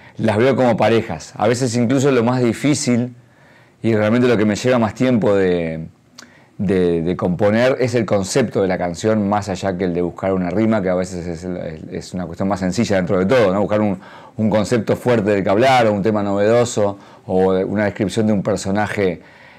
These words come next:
este, no muy estándar que se describe en, en, en, en la parte artística y en las canciones nuestras. Es más difícil, eh, encontrar ese significado capaz que, que la rima mismo, ¿no? Así que no, no podría elegir un álbum específico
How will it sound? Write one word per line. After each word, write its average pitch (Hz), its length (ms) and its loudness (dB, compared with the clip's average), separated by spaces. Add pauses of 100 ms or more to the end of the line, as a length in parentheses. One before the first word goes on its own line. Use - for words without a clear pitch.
(100)
este, 92 540 -2
no 107 220 0
muy 107 220 2
estándar 101 560 0
que 87 80 -4
se 90 100 -4
describe 98 440 0
en, 90 140 -2
en, 87 300 -8
en, 92 220 -10
en 90 180 -8
la 87 100 -6
parte 95 280 -4
artística 117 720 0 (420)
y 104 60 -2
en 98 60 0
las 92 100 -2
canciones 104 480 0
nuestras. 127 640 0
Es 143 140 2
más 139 160 2
difícil, 127 380 2
eh, 107 300 2
encontrar 113 440 2
ese 117 140 0
significado 107 680 0
capaz 104 260 0
que, 95 300 0
que 107 120 -4
la 92 140 0
rima 95 260 0
mismo, 87 340 -6
¿no? 104 180 -12
Así 107 160 -8
que 107 120 0
no, 107 160 0
no 117 140 2
podría 120 240 4
elegir 113 280 0
un 110 120 2
álbum 110 240 2
específico 101 840 -2